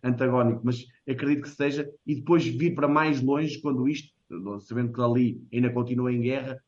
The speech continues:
mas está menos mal, digamos assim. E eu, eh, penso que isso seja melhor n-, nesse sentido. Mas, ó Sérgio, há aqui uma coisa que é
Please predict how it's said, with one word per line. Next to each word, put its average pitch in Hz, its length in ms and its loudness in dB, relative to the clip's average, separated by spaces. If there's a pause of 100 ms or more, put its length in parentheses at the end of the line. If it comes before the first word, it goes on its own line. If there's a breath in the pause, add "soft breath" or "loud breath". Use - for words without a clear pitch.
mas 127 220 0
está 131 480 2 (160)
menos 120 540 -2
mal, 113 320 2
digamos 101 400 -6
assim. 95 360 -6 (280 loud breath)
E 120 100 6
eu, 131 260 4 (140)
eh, - 160 -12 (640)
penso 180 420 4
que 156 200 -2
isso - 280 -4 (160)
seja 143 380 0
melhor 147 500 4 (160)
n-, 120 300 0
nesse 147 320 0
sentido. 120 400 -4 (200 loud breath)
Mas, 123 200 2
ó 139 60 2
Sérgio, 139 380 -2 (320)
há 120 100 2
aqui 120 200 2
uma 143 180 4
coisa 110 320 2
que 110 160 -2
é 92 180 -6